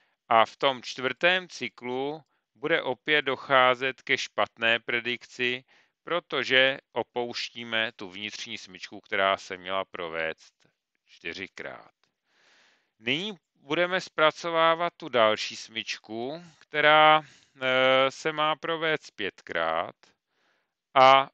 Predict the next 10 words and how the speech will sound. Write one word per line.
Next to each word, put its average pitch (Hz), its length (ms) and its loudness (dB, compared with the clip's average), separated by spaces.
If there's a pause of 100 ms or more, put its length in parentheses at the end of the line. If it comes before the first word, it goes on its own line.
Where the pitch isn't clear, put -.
opět 185 560 -2
na 135 160 6
začátku 139 1120 2 (380)
dojde 160 640 0
k - 80 -20
tomu, 151 460 -6
že 147 160 -4
se 156 200 -8
správně 143 720 2
vyhodnotí, 127 920 -8